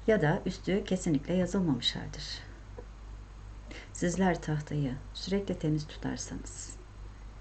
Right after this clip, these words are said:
herhangi bir tanımlama yapmadan yaşamayı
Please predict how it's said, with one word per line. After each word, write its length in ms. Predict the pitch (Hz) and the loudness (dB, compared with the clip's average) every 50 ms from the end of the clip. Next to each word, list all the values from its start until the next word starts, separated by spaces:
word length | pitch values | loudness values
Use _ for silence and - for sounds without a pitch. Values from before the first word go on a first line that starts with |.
| - - - - - - | -12 -10 -10 -12 -2 2
herhangi 420 | 165 180 190 214 226 226 202 175 | 6 6 6 6 6 4 2 2
bir 80 | 175 170 | 0 0
tanımlama 560 | 165 - - 165 165 165 165 160 156 151 147 | 0 0 0 2 2 4 4 4 4 4 4
yapmadan 540 | 135 139 147 147 - 170 156 - - 107 - - - - - - - - - - - - - - - - | 4 2 0 -2 -2 -4 -2 0 -2 -2 -2 -4 -8 -10 -12 -12 -12 -12 -10 -12 -12 -12 -14 -10 -4 0
yaşamayı 640 | 147 147 147 - 160 156 151 156 156 170 185 156 | 2 2 2 4 4 4 4 4 4 2 2 0